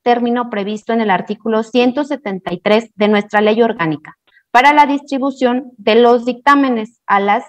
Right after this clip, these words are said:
diputadas y los diputados integrantes de esta legislatura, para que los dictámenes aprobados correspondientes a las cuatro minutas con proyecto de decreto que remitió el Senado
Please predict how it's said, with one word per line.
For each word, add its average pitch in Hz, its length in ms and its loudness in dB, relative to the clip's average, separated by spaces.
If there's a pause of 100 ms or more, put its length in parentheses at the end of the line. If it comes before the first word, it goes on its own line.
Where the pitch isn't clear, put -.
(120)
diputadas 233 560 2 (100)
y 240 100 -4
los 247 180 0
diputados 214 580 -6
integrantes 196 640 -6 (140)
de 196 180 0
esta 208 220 0
legislatura, 160 720 -6 (380)
para 202 260 -2
que 214 80 0
los 214 160 0
dictámenes 247 640 0
aprobados 208 720 0
correspondientes 202 1000 -4
a 190 80 0
las 190 280 -2
cuatro 233 340 0
minutas 208 540 -6
con 170 160 -6
proyecto 208 460 -2
de 247 120 2
decreto 202 520 -4
que 170 100 -8
remitió 170 380 -2
el 190 120 -2
Senado 233 420 2